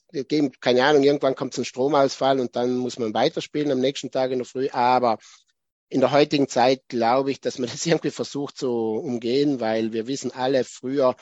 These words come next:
hatte man keinen Computer, kein Smartphone, der einem bei der Analyse hilft. Heute ist das Erste, was passiert. Äh, bevor der Spieler noch aus dem Spielsaal draußen ist, hat er schon die Hand an seinem Handy, hat es schon eingeschaltet und kann dem Gegner schon sagen,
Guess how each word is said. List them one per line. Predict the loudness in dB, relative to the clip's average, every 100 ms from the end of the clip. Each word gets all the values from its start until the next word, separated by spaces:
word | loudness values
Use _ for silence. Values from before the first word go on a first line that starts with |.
| _
hatte | -8 -4
man | -4 -4
keinen | 0 2 2 0
Computer, | -2 -2 -6 -6 -8
kein | -4 -2
Smartphone, | -2 -2 0 -2 -2 -4 -4 -8 _ _ _
der | -4 0
einem | 0 0
bei | -2
der | -2
Analyse | -2 -2 -4 -6 -6
hilft. | -4 -4 -4 -8 -4
Heute | -2 -2
ist | -8 -8
das | -6
Erste, | 0 0 0 -4
was | -4
passiert. | -8 -10 2 2 2 -2 -20 -20 -20 _ _
Äh, | -2 -2
bevor | 0 -2 2 4
der | 2
Spieler | 0 0 2
noch | 2 0
aus | -4
dem | -6
Spielsaal | -10 -4 -4 0 0
draußen | 2 0 2 0
ist, | -2 0
hat | -2 -2
er |
schon | -6 -4
die | -4
Hand | -2 -4 -2
an | -6
seinem | -4 -6 -4
Handy, | -2 -2 -2
hat | -4
es | -6
schon | -10 -8
eingeschaltet | -6 -6 -6 -4 -4 -4
und | -8
kann | -6 -6
dem | -6
Gegner | -6 -4 -4
schon | -6 -10
sagen, | -6 -6 -6